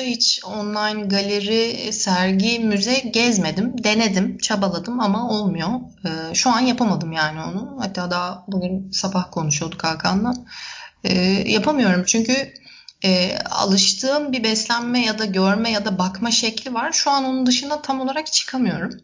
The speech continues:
Ama bunu, e, zaman içerisinde alışacağım diye düşünüyorum. Bir de kaçamayacağım bir gerçek olacak. En nihayetinde,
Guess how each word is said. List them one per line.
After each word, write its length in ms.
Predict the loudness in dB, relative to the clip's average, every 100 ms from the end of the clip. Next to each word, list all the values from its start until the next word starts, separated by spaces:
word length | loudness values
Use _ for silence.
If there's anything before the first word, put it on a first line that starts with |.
| _ _ -20 -20 _ _ -2
Ama 240 | 0 2 2
bunu, 520 | 0 0 -2 -8 -14 -4
e, 60 | 0 2 0 -2 -4 -6 -6 -8 -8 -8 -12 -18 -20 -6
zaman 640 | 0 4 4 4 2 0 -2
içerisinde 580 | -2 0 0 0 2 2
alışacağım 640 | 2 2 4 4 2 0
diye 200 | 0 -2
düşünüyorum. 640 | -2 -4 -4 -8 -8 -8 -10 -6
Bir 80 | -2
de 100 | -2
kaçamayacağım 800 | 0 2 4 4 4 2 0 -2
bir 100 | -6
gerçek 440 | -4 -2 -4 -6
olacak. 360 | -10 -6 -6 -2
En 160 | 0 2
nihayetinde, 800 | 4 4 2 0 -2 0 -2 -4